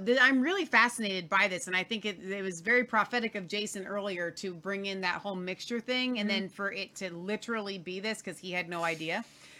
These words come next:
Speaker 1: But it says that the Laodicean lukewarmness is an abomination to the Lord because it is such a failure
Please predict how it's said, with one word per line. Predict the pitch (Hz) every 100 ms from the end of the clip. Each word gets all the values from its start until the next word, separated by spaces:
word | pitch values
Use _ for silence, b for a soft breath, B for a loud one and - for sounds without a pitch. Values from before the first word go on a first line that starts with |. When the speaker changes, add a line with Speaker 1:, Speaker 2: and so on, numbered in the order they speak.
| b b
Speaker 1:
But | 254
it | 262
says | 294 269 226
that | 262
the | 240
Laodicean | 240 254 302 359 339 311
lukewarmness | 277 247 247 240 226 220
is |
an | 202
abomination | 202 196 220 247 233 -
to | 208
the | 208
Lord | 202 214 202
because | 196 - 202 190 170 - b b b
it | 233
is | 233 196
such | - - 262 269
a | 285 285
failure | - 247 240 220 208 202